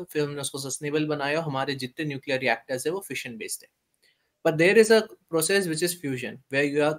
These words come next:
combining two different atoms in order to generate energy। This has been achieved in nineteen fifties। To be exact, नाइनटीन फिफ्टी एट या नाइन में हमने फर्स्ट टाइम न्यूक्लियर फ्यूजन कर लिया था, but कभी भी उसको हमने नेट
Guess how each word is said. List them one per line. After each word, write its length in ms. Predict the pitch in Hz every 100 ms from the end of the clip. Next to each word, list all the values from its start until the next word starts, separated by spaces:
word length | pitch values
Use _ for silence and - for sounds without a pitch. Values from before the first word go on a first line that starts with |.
| 143
combining 480 | 139 127 147 170 190 - -
two 80 | 220 196
different 360 | 180 - 147 117
atoms 360 | 120 135 196 - - _ _ _ -
in 120 | 156 156 151
order 200 | 147 202 220 _ _ _
to 80 | 165 156
generate 320 | 139 151 160 120
energy। 340 | 120 104 - _ _ _ _ _ _ _ - 165
This 220 | 247 - - _ _ -
has 260 | 139 156 180
been 120 | 254 208
achieved 260 | 202 175 175
in 60 | 151
nineteen 280 | 135 147 147
fifties। 360 | 131 - - - - _ _ _ _ _ _ _ _
To 80 | 143
be 80 | 156
exact, 200 | 156 202
नाइनटीन 420 | 190 147 156 175
फिफ्टी 360 | 175 147 - 151 147
एट 160 | 151 151
या 80 |
नाइन 260 | 139 123 131
में 140 | 143 185
हमने 220 | 135 143 151
फर्स्ट 200 | 135 -
टाइम 140 | 156 151
न्यूक्लियर 300 | 127 135 147
फ्यूजन 320 | 131 151 170
कर 100 | 180
लिया 220 | 139 113
था, 180 | - - _ _ _ -
but 120 | 185 -
कभी 180 | 170 202
भी 120 | 233
उसको 280 | 202 - 202
हमने 220 | 196 214
नेट 280 | 170 196